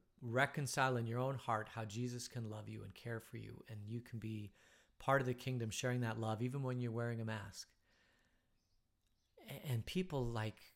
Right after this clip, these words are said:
see that, and they're like, "How can you wear a mask and still be happy?"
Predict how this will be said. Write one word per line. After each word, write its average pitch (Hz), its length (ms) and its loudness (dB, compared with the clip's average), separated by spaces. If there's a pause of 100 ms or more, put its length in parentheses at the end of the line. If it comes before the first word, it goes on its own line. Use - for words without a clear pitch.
(200)
see 180 400 -2
that, 110 140 -4
and 120 100 -8
they're 127 80 -4
like, 120 180 -4
"How 175 180 -6
can 214 200 -6
you 185 240 -2 (100)
wear 127 300 -4
a 135 60 -4
mask 123 540 -4
and 104 100 -8
still - 260 -8
be 139 120 -8
happy?" 120 460 -10